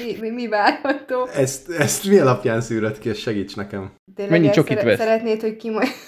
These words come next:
Speaker 1: <laughs> kimondjam adásba?
Speaker 2: Hogy, ó, nem, nem szeretném, nem
Speaker 1: Na,
Speaker 2: tudom.
Speaker 1: akkor azért.
Speaker 2: Mindent
Speaker 1: Jó.
Speaker 2: szeretnék, hogy
Speaker 1: Nem
Speaker 2: elhangozzon.
Speaker 1: kapod meg. Nem.
Speaker 2: Na figyeljetek, még a W C papírhoz visszatérve, nekünk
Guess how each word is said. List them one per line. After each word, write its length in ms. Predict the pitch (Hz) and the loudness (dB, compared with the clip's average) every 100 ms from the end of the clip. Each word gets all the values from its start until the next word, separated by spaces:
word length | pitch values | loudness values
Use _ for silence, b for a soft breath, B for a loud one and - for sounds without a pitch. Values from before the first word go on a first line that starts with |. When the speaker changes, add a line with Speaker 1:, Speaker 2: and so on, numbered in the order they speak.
| - - | -20 -6
Speaker 1:
<laughs> 320 | - 269 - | -2 -2 -4
kimondjam 440 | 240 240 233 233 | -4 0 0 0
adásba? 600 | 233 226 202 170 156 160 - _ | 2 4 4 4 0 -4 -8 _
Speaker 2:
Hogy, 140 | - - | -2 -2
ó, 220 | - - | -2 -2
nem, 200 | 110 92 | 0 2
nem 160 | 101 95 | 2 0
szeretném, 480 | - 87 87 98 95 | -2 -4 -4 -6 -6
nem 200 | 104 104 | -2 2
Speaker 1:
Na, 180 | 185 165 | 4 2
Speaker 2:
tudom. 160 | 170 208 | 2 -2
Speaker 1:
akkor 240 | 202 233 | -2 0
azért. 380 | 196 165 165 185 - _ | 0 0 -4 -4 -10 _
Speaker 2:
Mindent 380 | 113 120 95 92 | 2 4 4 2
Speaker 1:
Jó. 140 | - | -2
Speaker 2:
szeretnék, 520 | 90 87 92 90 - - - | -6 -6 -6 -6 -8 -20 -8
hogy 100 | - | 2
Speaker 1:
Nem 100 | 98 | 4
Speaker 2:
elhangozzon. 500 | 92 92 92 175 87 | 4 4 4 2 0
Speaker 1:
kapod 140 | 180 170 | 0 -2
meg. 260 | 160 - - _ | -6 -10 -20 _
Nem. 240 | 185 170 - _ | -8 -8 -10 _
Speaker 2:
Na 120 | 120 117 | -4 0
figyeljetek, 360 | - 147 104 | 2 2 2
még 220 | 110 113 | 2 2
a 240 | 110 110 113 | 2 2 2
W 120 | 131 | 0
C 160 | 147 110 | 0 -2
papírhoz 360 | 101 101 101 | -4 0 0
visszatérve, 800 | 101 104 107 101 104 101 107 104 107 | 0 -2 -4 0 2 2 0 -2 -4
nekünk 500 | 113 104 123 117 - | -4 -2 0 0 -2